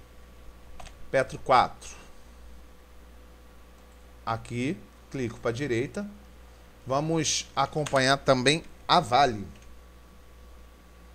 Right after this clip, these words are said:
Ok?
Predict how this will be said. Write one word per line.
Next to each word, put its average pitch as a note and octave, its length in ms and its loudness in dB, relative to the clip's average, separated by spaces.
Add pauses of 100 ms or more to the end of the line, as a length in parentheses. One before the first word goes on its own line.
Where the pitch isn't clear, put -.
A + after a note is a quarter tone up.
(3250)
Ok? E3+ 480 0